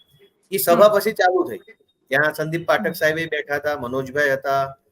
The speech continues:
Speaker 1: હું પણ હતો અને બધાની હાજરીમાં અમારા કાર્યકર્તાઓએ જાહેરમાં એવું કીધું કે ભાઈ ગોપાલભાઈ ચૂંટણી લડે તો વધારે સારું. અને ત્યાર
Speaker 2: ઓકે.
Speaker 1: પછીથી આ ચર્ચા લોકમુખે ચર્ચાથી, ચર્ચાથી છેક અમદાવાદ તમારા સ્ટુડિયો સુધી પહોંચી હશે.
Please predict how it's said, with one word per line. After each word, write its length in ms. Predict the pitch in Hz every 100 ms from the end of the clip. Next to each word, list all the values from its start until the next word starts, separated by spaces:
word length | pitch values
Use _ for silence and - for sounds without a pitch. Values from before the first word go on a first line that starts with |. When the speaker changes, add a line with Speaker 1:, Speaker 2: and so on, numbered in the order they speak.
| _ _
Speaker 1:
હું 260 | 104 120 131
પણ 180 | 139
હતો 220 | 131 127 143
અને 120 | 147
બધાની 360 | 139 151 165
હાજરીમાં 540 | 160 127 127 143 190 185
અમારા 240 | 175 180
કાર્યકર્તાઓએ 920 | 170 123 156 196 190 - 185 185 180
જાહેરમાં 460 | 165 127 135 180 202
એવું 200 | 190 185
કીધું 240 | 180 170
કે 100 | 170
ભાઈ 140 | 160 165
ગોપાલભાઈ 520 | 131 135 160 156 156
ચૂંટણી 300 | - 143 156
લડે 280 | 151 156 110
તો 140 | 127
વધારે 340 | 123 131 131 117
સારું. 320 | - 104 - _ _ _ -
અને 120 | 170
ત્યાર 280 | 170 151 196
Speaker 2:
ઓકે. 160 | 208
Speaker 1:
પછીથી 260 | 208 202 202
આ 100 | 190
ચર્ચા 640 | 196 196 - 196 185 185 - _ _
લોકમુખે 520 | 175 196 190 190 185 196
ચર્ચાથી, 500 | 180 175 175 175 170
ચર્ચાથી 440 | 175 175 175 175
છેક 180 | 170 160
અમદાવાદ 400 | 147 160 165 160
તમારા 300 | 151 156 139
સ્ટુડિયો 360 | - 143 147
સુધી 200 | 110 120
પહોંચી 340 | 123 127 117 101
હશે. 240 | - -